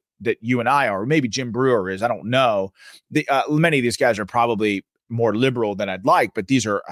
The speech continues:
these folks are a hell of a lot conservative than ninety-nine point nine percent of the Hollywood celebrities that you see today. What's crazy about the, uh, Hollywood celebrities is they would have you believe that they are,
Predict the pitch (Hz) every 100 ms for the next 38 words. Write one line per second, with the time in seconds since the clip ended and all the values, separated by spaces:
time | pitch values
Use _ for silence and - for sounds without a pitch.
0 | - - 151 170 - 127 107 107 92 -
1 | 156 247 156 131 120 - 120 - 131 123
2 | 123 110 113 110 - 117 135 170 151 147
3 | 147 143 139 143 135 143 147 - 143 139
4 | 123 123 113 135 135 127 - 127 135 135
5 | 127 131 127 123 143 123 117 123 156 98
6 | 110 _ _ _ _ _ - - 170 170
7 | 151 139 131 127 120 107 110 131 135 123
8 | 107 127 123 135 120 107 104 104 92 123
9 | 131 120 135 131 127 110 113 120 135 131
10 | 113 113 113 104 123 120 117 110